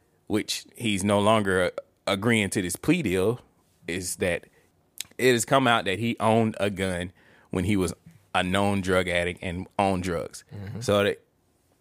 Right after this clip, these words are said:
Speaker 1: it's a felony crime for him to have a gun while doing these drugs and doing all these things.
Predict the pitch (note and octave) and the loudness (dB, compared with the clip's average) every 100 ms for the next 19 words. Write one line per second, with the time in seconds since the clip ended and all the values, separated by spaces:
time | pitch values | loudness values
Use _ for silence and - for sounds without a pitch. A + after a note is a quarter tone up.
0 | _ - B2+ - - G2 F#2+ G3+ B3+ E3+ | _ 0 0 0 -2 -2 2 2 4 4
1 | B2+ - E3+ G3 G2+ F2+ G#2+ G#2+ G#2+ - | 4 2 2 4 2 -2 0 2 2 2
2 | G2+ A#2 A2 G#2 G2+ A#2 A#2 F#2+ F#2+ _ | 2 6 4 4 2 4 4 2 -4 _
3 | _ _ _ _ _ _ _ - G2 G2 | _ _ _ _ _ _ _ -10 2 4
4 | F#2+ F#2 G2+ F#2 F2+ F2+ F#2+ F2 - E2 | 4 2 0 0 -2 -2 0 0 -2 -8
5 | D#2+ - F2 - - - | -8 -10 -12 -12 -14 -14